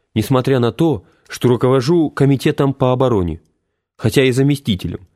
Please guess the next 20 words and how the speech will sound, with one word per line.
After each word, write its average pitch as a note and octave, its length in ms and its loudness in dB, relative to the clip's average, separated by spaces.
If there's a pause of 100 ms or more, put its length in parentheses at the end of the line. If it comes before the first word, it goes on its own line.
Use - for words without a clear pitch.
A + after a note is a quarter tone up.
(640)
Но C3 240 2
и D#3 200 0
председатель D3 800 0
бы D#3 120 0
наш B2+ 400 -2 (100)
не A#2 200 2
выдумал. F#2 480 -2 (260)
Хотите, B2+ 540 0
верьте, B2 580 -2
хотите, B2+ 400 -2
не G#2 160 2
верьте". F#2 380 -4 (500)
Симага F#2+ 460 0
ей G2 240 0
верил. E2 460 -2 (440)
И C3+ 60 -2
Гуляев, G#2+ 560 0 (440)
и F#2+ 80 -2
даже A#2 280 0
Царьков. G#2+ 520 -4